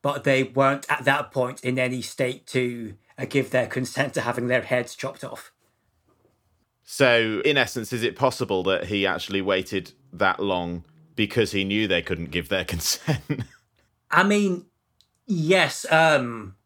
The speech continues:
Speaker 1: um, it's also possible, as I said, that, um, the ethics that he had,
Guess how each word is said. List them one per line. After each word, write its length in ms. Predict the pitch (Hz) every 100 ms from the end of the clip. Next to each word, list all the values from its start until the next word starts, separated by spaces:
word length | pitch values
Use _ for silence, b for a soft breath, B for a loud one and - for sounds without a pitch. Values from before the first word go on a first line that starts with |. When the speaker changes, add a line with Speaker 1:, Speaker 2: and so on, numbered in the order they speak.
| _ _ _ _ -
Speaker 1:
um, 120 | 147
it's 120 | 170
also 280 | 190 165 180
possible, 380 | - 175 - 160
as 120 | 151
I 100 | 147
said, 420 | 139 - 135 123
that, 240 | 127 123 131
um, 280 | 127 123 120
the 300 | 135 131 143
ethics 480 | 135 - 131 - -
that 160 | 131
he 460 | 123 127 117 110 101
had, 360 | - 123 120